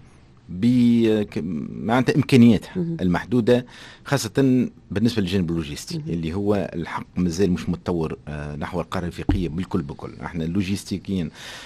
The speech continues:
Speaker 1: آه، on est lié à l-، à l'Europe، آه، معناتها تصديرنا vers l'Europe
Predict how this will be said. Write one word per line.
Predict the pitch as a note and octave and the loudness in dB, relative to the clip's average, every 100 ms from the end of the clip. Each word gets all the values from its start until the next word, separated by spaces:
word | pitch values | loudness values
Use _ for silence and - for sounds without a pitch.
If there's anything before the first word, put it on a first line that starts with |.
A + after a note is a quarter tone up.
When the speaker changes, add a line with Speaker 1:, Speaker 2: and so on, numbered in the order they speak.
| - - | -16 -6
Speaker 1:
آه، | F2+ F2 | -2 -2
on | F#2+ F#2+ | 2 4
est | F#2+ F2 | 4 4
lié | A2 G#2+ | 6 4
à | G2+ | 4
l-، | F2+ F2 B1+ F2 | 0 0 -2 -2
à | E2+ | -2
l'Europe، | E2 G#2+ A#2+ - - D#2+ D2 | 0 2 2 0 -18 -14 -8
آه، | D#2 D#2+ | -6 -4
معناتها | E2 D#2+ F2+ F2+ F2+ E2+ E2 - - - | -2 0 -2 -4 -4 -2 -4 -8 -16 -6
تصديرنا | A2 E2+ E2+ G2 F2 E2+ D#2 | -4 -2 0 2 2 0 -2
vers | F2+ E2+ | 0 2
l'Europe | F2 F2 | 2 0